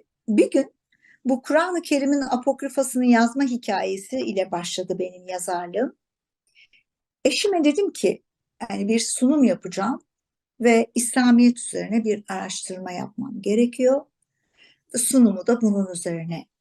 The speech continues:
kurgulamam gerekiyor. Ben dedim ki,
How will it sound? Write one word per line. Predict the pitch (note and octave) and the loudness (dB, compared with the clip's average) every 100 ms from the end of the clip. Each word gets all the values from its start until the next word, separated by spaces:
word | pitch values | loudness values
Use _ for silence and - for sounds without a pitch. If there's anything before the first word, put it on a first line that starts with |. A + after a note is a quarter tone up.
| _ - | _ -6
kurgulamam | G3 F3+ F3+ E3+ F3+ G3 G3 | -4 -4 -6 -8 -6 -4 2
gerekiyor. | A#3+ B3 B3 B3+ B3+ B3+ - _ _ _ _ _ _ _ _ _ D4+ | 6 6 4 2 2 2 -2 _ _ _ _ _ _ _ _ _ 2
Ben | D4+ F4+ - _ _ _ _ _ _ _ _ - | 2 2 -6 _ _ _ _ _ _ _ _ -4
dedim | D4 B3 G3+ | 0 2 0
ki, | - D#4 - | -2 -4 -4